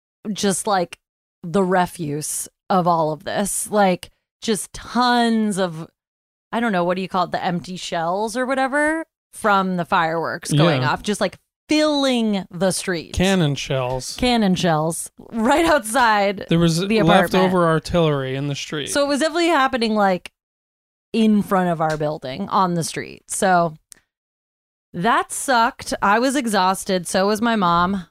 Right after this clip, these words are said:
Speaker 1: But Peggy and Fran couldn't have been more well rested. They were
Speaker 2: They
Speaker 1: ready to seize July fifth.
Speaker 2: They are soothed by chaos.
Speaker 1: <laughs> Yeah. Which, for those of you that don't know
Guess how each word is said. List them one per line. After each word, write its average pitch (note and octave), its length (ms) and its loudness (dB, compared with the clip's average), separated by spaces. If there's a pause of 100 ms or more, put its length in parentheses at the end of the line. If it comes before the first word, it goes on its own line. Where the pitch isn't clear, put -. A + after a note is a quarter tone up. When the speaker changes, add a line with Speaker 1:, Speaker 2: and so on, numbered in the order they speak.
(140)
Speaker 1:
But C#4 440 2 (880)
Peggy B3+ 360 -4
and B3+ 140 -2
Fran D4 380 -2 (540)
couldn't D4+ 200 -2
have C4+ 80 -2
been A#3 160 0
more G3 180 2
well F3 200 2
rested. D#3 420 -2
They G#3+ 80 0
were A3 80 6
Speaker 2:
They A3+ 60 6
Speaker 1:
ready A#3 200 4
to G#3 100 0
seize C#4 340 2
July A3 340 2
fifth. - 480 -8 (120)
Speaker 2:
They E3+ 160 2
are D#3+ 140 2
soothed F#3 680 -2
by D#3+ 180 -2
chaos. C#3+ 880 -2
Speaker 1:
<laughs> - 100 -12 (220)
Yeah. D4+ 140 0 (320)
Which, F#4 260 -2 (480)
for D#4+ 120 0
those D#4+ 260 0
of F4+ 100 -2
you F#4+ 100 4
that F#4 160 0
don't C#4 240 0
know B3 400 0